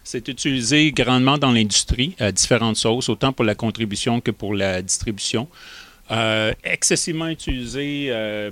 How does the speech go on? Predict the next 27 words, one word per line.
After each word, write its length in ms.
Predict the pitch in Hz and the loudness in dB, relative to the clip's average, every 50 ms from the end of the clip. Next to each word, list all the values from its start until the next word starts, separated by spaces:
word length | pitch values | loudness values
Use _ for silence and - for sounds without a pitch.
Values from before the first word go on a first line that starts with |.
| 98 - | -10 -10
pour, 320 | 127 113 107 104 98 92 104 | -10 -8 -8 -8 -10 -8 -6
euh, 600 | 110 104 101 101 101 101 101 101 101 101 101 101 | -4 -4 -2 -2 -2 0 0 2 2 2 2 2
les, 400 | 101 101 107 107 104 104 104 104 | 2 2 2 4 4 4 4 4
euh, 160 | 104 101 101 | 4 4 4
la 120 | 104 104 | 2 2
distribution 480 | 104 - - - 123 110 - - 131 131 | 2 0 0 0 0 0 2 2 2 4
satellite 540 | - - 143 107 - 113 107 110 135 - - | 4 2 2 2 0 0 0 0 0 0 -2
également. 420 | 143 110 104 95 92 92 101 - - - - - - - - - - - - - - - - - | 0 0 0 0 0 -2 -6 -10 -12 -16 -20 -20 -20 -20 -20 -20 -18 -18 -16 -16 -12 -10 -8 -4
Euh, 240 | 135 123 123 123 120 | 0 2 2 2 2
par 260 | - - 143 123 - | 2 2 0 0 2
contre, 280 | - 185 175 180 190 - | 4 4 4 4 4 4
ça 120 | - 147 | 2 2
vient 140 | 135 147 151 | 4 4 2
avec 200 | 151 143 - - | 2 0 0 0
une 140 | 139 123 120 | 2 2 2
latence. 500 | 110 104 - - 113 113 - - - - | 2 0 0 -2 -4 -6 -6 -6 -6 -4
La 140 | 131 117 110 | -2 -4 -2
tolérance 520 | - 160 135 131 131 127 143 156 160 - | 0 0 2 2 2 2 2 2 2 2
à 60 | 151 135 | 2 4
la 140 | 127 120 | 4 4
latence, 580 | 117 113 110 - 139 139 147 156 143 - - - | 4 2 2 2 2 2 2 2 0 0 2 2
euh, 400 | 147 117 110 107 107 107 104 104 101 | 4 4 4 4 2 2 2 0 0
va 120 | 104 113 | 0 0
déterminer 540 | 110 110 107 - 127 120 113 117 117 123 143 | 0 0 0 2 2 0 2 2 0 2 2
la 140 | 143 120 110 | 2 2 2
robustesse 800 | 104 110 107 104 98 - - - - 120 120 117 - - - - | 0 0 -2 -2 -2 -2 -2 0 0 0 0 0 -2 -4 -4 -2
essentiellement 800 | 113 - - 113 107 - 131 117 110 113 113 117 120 123 127 | -2 0 2 2 2 4 4 6 6 6 6 6 4 4 2